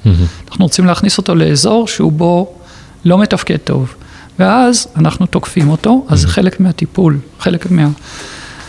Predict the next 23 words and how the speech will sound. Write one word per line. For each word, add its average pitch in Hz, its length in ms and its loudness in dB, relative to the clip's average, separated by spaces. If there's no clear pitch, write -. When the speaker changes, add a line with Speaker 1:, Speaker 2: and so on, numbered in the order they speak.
Speaker 2:
ואם 170 640 2
יש - 140 -2
לנו 175 120 2
שלשולים, 190 680 2
הגוף 170 380 0
רוצה 175 280 -2
להוציא 165 340 2
את - 100 -2
הרעלים, 160 580 2
כמובן 151 280 -2
אנחנו 156 220 -2
צריכים - 200 0
לדאוג 160 280 2
שיהיה 180 200 -2
לנו 160 140 2
מספיק 156 320 -2
שתייה, 214 440 0
אבל 143 100 0
אנחנו 143 240 -2
צריכים - 180 0
לדאוג 170 360 2
שהרעל 165 1300 -2
יצא, 170 360 0